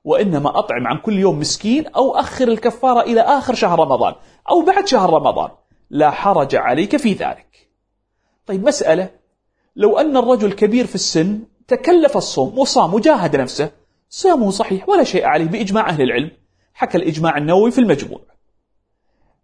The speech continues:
أيضًا المريض الذي لا يرجى برؤه، رجل عنده مرض وهذا المرض مستمر معه وي-، ويعجز عن الصيام بالكلية. قال النووي في المجموع،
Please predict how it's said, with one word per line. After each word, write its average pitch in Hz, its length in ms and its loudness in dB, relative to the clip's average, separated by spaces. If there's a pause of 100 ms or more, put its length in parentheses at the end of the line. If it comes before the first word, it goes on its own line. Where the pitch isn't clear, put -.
أيضًا 285 520 0 (480)
المريض 240 720 2
الذي 277 380 2
لا 311 240 4
يرجى 349 360 4
برؤه، 202 580 0 (640)
رجل 233 320 0
عنده 202 400 0
مرض 247 360 2
وهذا 214 440 0
المرض 262 400 2 (460)
مستمر 269 540 0
معه 156 440 -2
وي-، 254 460 2
ويعجز 247 600 0
عن 202 120 -2
الصيام 233 420 0
بالكلية. 160 680 -2 (520)
قال 185 220 2
النووي 156 340 2
في 139 140 -2
المجموع، 160 640 2